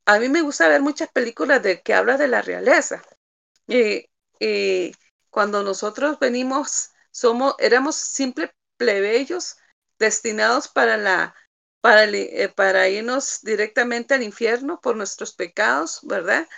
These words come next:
Eh, estábamos viviendo en esta tierra perdidos, sin esperanza y sin, y solo por vivir.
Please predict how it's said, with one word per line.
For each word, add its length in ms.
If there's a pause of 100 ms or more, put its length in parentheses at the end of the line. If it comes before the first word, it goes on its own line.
(420)
Eh, 380
estábamos 840
viviendo 840 (420)
en 320
esta 300
tierra 760 (240)
perdidos, 580
sin 300
esperanza 1120
y 160
sin, 340
y 580 (260)
solo 360
por 180
vivir. 360